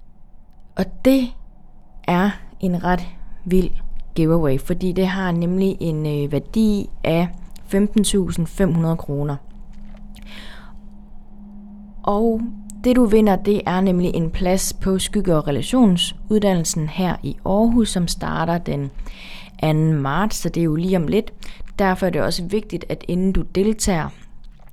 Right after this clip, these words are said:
at du lige kigger datoerne igennem. Det står inde på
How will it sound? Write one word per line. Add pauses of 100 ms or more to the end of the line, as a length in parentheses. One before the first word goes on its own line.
(160)
at
du (420)
lige
kigger
datoerne
igennem.
Det
står
inde
på